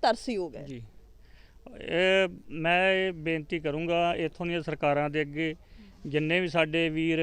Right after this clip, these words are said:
Speaker 2: ਯੋਗਦਾਨ ਆ ਉਹਨਾਂ ਦੇ ਅੱਗੇ ਬੇਨਤੀ ਕਰੂੰਗਾ
Speaker 1: ਹੂੰ।
Speaker 2: ਵੀ ਇੱਥੇ ਵੱਧ ਤੋਂ ਵੱਧ ਯਾਰ ਜਿੰਨਾ ਚਿਰ ਆਪਾਂ ਕੋਈ ਉਪਰਾਲਾ ਨਹੀਂ ਕਰਾਂਗੇ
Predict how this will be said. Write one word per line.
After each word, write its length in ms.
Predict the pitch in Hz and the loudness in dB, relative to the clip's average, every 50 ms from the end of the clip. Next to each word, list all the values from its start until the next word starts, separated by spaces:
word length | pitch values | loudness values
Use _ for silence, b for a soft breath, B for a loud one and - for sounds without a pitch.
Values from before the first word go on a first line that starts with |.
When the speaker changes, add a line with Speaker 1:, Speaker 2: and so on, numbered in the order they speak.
| 165 165 160 156 - - | 4 4 2 0 -2 -4
Speaker 2:
ਯੋਗਦਾਨ 600 | - 139 135 147 147 147 147 147 151 156 156 160 | -8 -4 0 0 2 2 4 4 4 4 4 4
ਆ 60 | 160 156 | 4 2
ਉਹਨਾਂ 240 | 151 147 160 185 | 2 2 2 2
ਦੇ 80 | 180 175 | 2 0
ਅੱਗੇ 160 | 160 156 165 | 2 2 0
ਬੇਨਤੀ 400 | 156 151 160 156 147 143 - 160 | 0 0 0 0 -2 -2 -4 -4
ਕਰੂੰਗਾ 460 | 143 156 147 160 170 165 165 160 160 170 B | -2 -2 -2 0 0 2 0 0 0 -4 B
Speaker 1:
ਹੂੰ। 160 | 240 226 214 202 208 208 B B B B B - | -16 -16 -16 -18 -18 -18 B B B B B -4
Speaker 2:
ਵੀ 220 | 190 196 196 196 | 0 2 4 4
ਇੱਥੇ 240 | 190 180 - 202 196 | 2 2 2 0 2
ਵੱਧ 200 | 185 175 180 180 - | 4 4 2 2 2
ਤੋਂ 140 | - 202 196 | 0 2 2
ਵੱਧ 200 | 185 180 180 180 | 4 2 2 2
ਯਾਰ 460 | 185 185 175 170 170 170 185 185 185 | 2 4 6 6 4 4 4 2 0
ਜਿੰਨਾ 260 | 180 170 175 170 175 170 | 0 0 -2 -2 -2 -2
ਚਿਰ 160 | 165 185 175 | 0 0 0
ਆਪਾਂ 680 | 175 170 165 - 185 175 175 175 175 180 175 175 170 98 - - - - | 0 0 0 -2 -2 0 0 0 0 0 0 -2 -2 -6 -10 -16 -14 -4
ਕੋਈ 140 | - 180 180 | -2 -2 0
ਉਪਰਾਲਾ 400 | 175 - 165 165 165 165 165 170 | 0 2 4 4 6 6 4 4
ਨਹੀਂ 200 | 156 147 170 196 | 4 4 2 4
ਕਰਾਂਗੇ 460 | - 175 156 175 185 180 156 135 95 | 4 6 6 6 6 4 2 0 -2